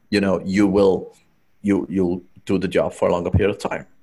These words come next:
And we actually, for customer service role, we started advertising directly to waiters saying, "Hey, are you tired working at night and, you know,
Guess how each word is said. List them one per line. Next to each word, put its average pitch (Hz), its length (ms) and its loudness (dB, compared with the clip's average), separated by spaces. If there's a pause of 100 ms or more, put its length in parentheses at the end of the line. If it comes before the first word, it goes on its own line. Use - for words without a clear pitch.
(200)
And - 160 0
we 135 100 4
actually, - 280 0
for 92 120 -14
customer - 380 -6
service 120 260 -2
role, 85 160 -4
we 104 80 -2
started 104 460 -2
advertising - 720 -6
directly 92 640 -2 (380)
to - 140 -6
waiters 107 580 0
saying, 90 300 0
"Hey, 107 200 0
are 92 60 2
you 95 360 0 (120)
tired 92 360 -2
working 95 300 0
at 90 180 -8
night 90 300 -2
and, 85 260 -6 (140)
you 95 100 -6
know, 85 220 -6